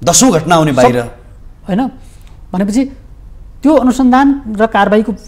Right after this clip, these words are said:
Speaker 2: एउटा प्रोसेस त छ नि त। अब के अदालतको जिम्मा पनि हामीलाई दिनुहुन्छ भने हामी कारवाही गर्छौँ, मिल्छ त्यो गर्न? अब अदालतले छोडे पनि किन छोड्यो, सरकारले किन छोड्यो? सरकार र अदालतका बिच, कार्यपालिका र न्यायपालिका बिचको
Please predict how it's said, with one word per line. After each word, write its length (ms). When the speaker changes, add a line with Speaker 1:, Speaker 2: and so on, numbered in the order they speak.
Speaker 2:
एउटा 120
प्रोसेस 420
त 80
छ 80
नि 200
त। 300
अब 160
के 100
अदालतको 400
जिम्मा 240
पनि 120
हामीलाई 200
दिनुहुन्छ 240
भने 120
हामी 140
कारवाही 280
गर्छौँ, 220
मिल्छ 160
त्यो 160
गर्न? 220
अब 120
अदालतले 320
छोडे 220
पनि 160
किन 180
छोड्यो, 220
सरकारले 380
किन 140
छोड्यो? 240
सरकार 320
र 20
अदालतका 340
बिच, 180
कार्यपालिका 460
र 60
न्यायपालिका 420
बिचको 220